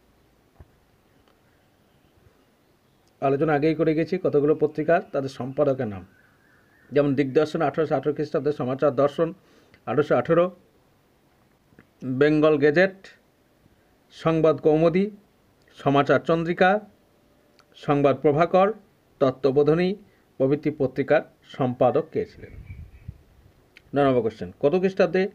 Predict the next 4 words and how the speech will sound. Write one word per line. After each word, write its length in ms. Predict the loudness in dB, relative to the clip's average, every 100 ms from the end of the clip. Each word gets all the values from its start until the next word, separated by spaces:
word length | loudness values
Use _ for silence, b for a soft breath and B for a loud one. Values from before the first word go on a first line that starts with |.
| b b b b b _ 0
ক্যালকাটা 500 | 2 4 2 2 2
স্কুল 360 | 2 2 2
বুক 360 | 4 2 0 -2 _ _ _ _ _ _
সোসাইটি 600 | -6 0 2 2 -2